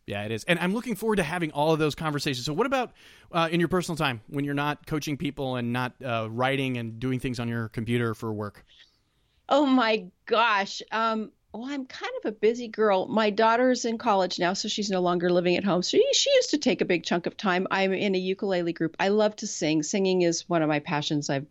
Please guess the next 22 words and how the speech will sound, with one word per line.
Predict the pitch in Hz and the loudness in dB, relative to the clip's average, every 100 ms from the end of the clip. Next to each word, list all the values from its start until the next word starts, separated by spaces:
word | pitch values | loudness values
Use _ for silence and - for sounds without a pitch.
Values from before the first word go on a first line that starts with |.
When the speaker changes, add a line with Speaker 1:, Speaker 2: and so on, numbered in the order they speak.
| _ | _
Speaker 2:
done | - 135 | -2 0
my | 139 | 0
whole | 151 147 139 | 2 2 2
life. | 139 139 147 - | 2 2 -2 -6
And | 143 147 143 143 139 135 - _ | -2 0 0 2 0 -2 -12 _
it, | 139 139 - | 0 0 0
and | 160 147 | 0 -2
so | 143 165 | -2 0
I'm | 156 | 0
in | 165 | 0
a | |
ukulele | 170 180 202 185 175 170 | 0 0 2 2 2 2
group, | 180 165 | 2 2
not | 180 180 214 | 2 2 0
because | 226 233 214 | -2 -2 0
I'm | 190 | 0
a | |
good | 185 180 - | 0 -2 -2
ukulele | 180 180 180 180 | -2 0 2 0
player, | 180 180 170 | 0 2 2
but | 160 156 | 0 0
because | 160 190 165 | 0 2 0